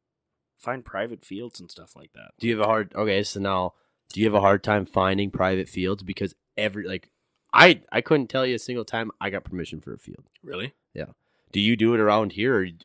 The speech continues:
Speaker 2: or are people nicer two hours west, up north, south,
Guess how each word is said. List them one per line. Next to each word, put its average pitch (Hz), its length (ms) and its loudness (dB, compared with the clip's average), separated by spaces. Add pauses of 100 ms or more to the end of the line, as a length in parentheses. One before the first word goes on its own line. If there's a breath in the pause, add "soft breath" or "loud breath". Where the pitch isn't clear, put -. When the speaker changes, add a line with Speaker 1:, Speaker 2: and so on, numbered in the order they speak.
(140)
Speaker 2:
or 92 120 0
are 85 40 -4
people 95 580 -4 (300)
nicer 101 680 0 (500)
two 104 240 -2
hours 95 340 0
west, 104 480 0
up 90 220 -2
north, 98 340 -4
south, 101 400 -4